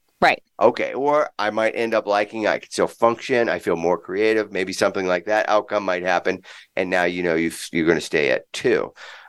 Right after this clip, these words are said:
Speaker 2: Um, okay, so is there anything else? Do you, do you think there will be multiple doses throughout the day?
Speaker 1: I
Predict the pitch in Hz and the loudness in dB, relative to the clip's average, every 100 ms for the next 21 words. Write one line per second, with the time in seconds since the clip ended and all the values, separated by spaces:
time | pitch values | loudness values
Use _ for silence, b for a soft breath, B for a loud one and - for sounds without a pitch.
0 | B - 127 139 139 139 135 - 135 151 | B -2 0 2 2 0 -2 -4 2 2
1 | 147 143 87 76 - - 131 135 131 - | 0 -2 -2 -2 -10 -10 -2 0 0 -2
2 | - 113 120 120 127 131 131 131 127 127 | -4 -4 0 0 0 -2 2 2 0 -2
3 | 123 - - 110 120 - 135 156 180 - | -4 -4 -4 0 0 0 2 2 0 -4
4 | 123 123 123 117 117 113 110 113 107 107 | 2 2 2 -2 -2 -2 -2 0 0 -2
5 | B B - 82 90 123 170 170 113 87 | B B -12 -8 0 0 0 -4 -4 -2
6 | 67 - _ 85 82 80 76 - 82 85 | -2 -6 _ 2 2 0 -10 -10 -4 0
7 | 71 - - - - - _ _ _ _ | 0 -2 -6 -4 -4 -8 _ _ _ _
8 | _ _ _ _ _ - _ _ _ - | _ _ _ _ _ -20 _ _ _ -4
9 | 208 294 | 2 2